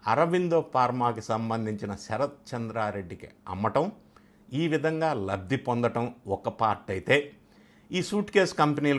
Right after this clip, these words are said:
గురించి మనం మాట్లాడుకున్నాం. కళ్యాణ వెంకటేశ్వర ఇన్ఫ్రా లిమిటెడ్ పేరుతో ఒక కంపెనీ, బీమ్స్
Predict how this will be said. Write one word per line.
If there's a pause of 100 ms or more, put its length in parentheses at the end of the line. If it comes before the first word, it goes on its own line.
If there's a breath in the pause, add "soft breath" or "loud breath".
గురించి
మనం
మాట్లాడుకున్నాం. (380 soft breath)
కళ్యాణ
వెంకటేశ్వర (200)
ఇన్ఫ్రా
లిమిటెడ్
పేరుతో
ఒక
కంపెనీ, (500 soft breath)
బీమ్స్